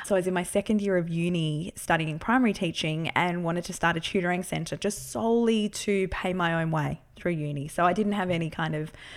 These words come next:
grand dreams when I started. It was really just a short-term, "This is gonna be fun" sort of thing. Did that and totally just fell head over heels in love. I was like, "You know, if as a teacher, I can work ten times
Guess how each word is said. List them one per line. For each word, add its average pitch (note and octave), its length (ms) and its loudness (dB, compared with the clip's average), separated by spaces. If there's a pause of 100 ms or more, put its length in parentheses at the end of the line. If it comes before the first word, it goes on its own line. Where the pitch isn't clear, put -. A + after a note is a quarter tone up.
(180)
grand F3 360 0
dreams F#3 540 2
when G#3+ 320 2
I F#3 140 4
started. F3+ 480 4
It A3 120 2
was F3+ 180 0
really F#3 360 4
just F3 220 -4
a - 20 0
short-term, E3+ 640 2 (440)
"This D#3+ 260 -4
is F3 100 -6
gonna G3 200 2
be A3+ 100 2
fun" A3 440 2
sort F#3 240 2
of E3+ 100 -2
thing. C3 320 -4 (280)
Did G#3+ 200 2
that D#3 300 4
and E3+ 480 2 (280)
totally E3+ 680 0
just - 480 -8 (400)
fell F#3 200 4
head F#3 240 0
over F3 180 4
heels E3+ 300 2
in D#3 160 -2
love. - 340 -4
I E3 100 4
was F3 180 2
like, F3+ 200 2
"You G#3+ 60 0
know, A3+ 100 6
if A3+ 140 2 (100)
as G#3 180 0
a - 40 2
teacher, A3 640 0 (760)
I G3+ 120 0
can A3 160 0
work G3 180 2
ten G#3 220 -4
times F3 360 -4